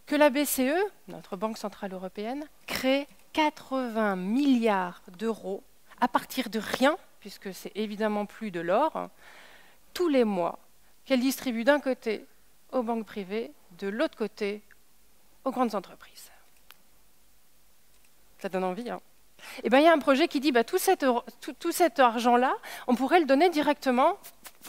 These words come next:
à chacun et chacune. Chaque citoyen européen pourrait avoir environ cent cinquante euros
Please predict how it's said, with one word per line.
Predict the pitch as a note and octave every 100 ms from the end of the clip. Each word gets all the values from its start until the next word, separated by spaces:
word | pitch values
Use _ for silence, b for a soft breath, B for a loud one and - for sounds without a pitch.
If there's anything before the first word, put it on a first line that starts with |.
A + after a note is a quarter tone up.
| - - - - - _ _ -
à |
chacun | B3 A3+ - G#3 B3
et | G#3+
chacune. | - F#3 F#3 A3
Chaque | - D4
citoyen | - B3 B3+ B3
européen | A3+ - A3+ D4+
pourrait | C4+ B3 C#4
avoir | A#3+ B3 C#4 B B B
environ | A#3 A#3 A#3+ C4 D#4
cent | -
cinquante | D4 C#4 B3+ B3+ A#3+
euros | G#3 A3 E4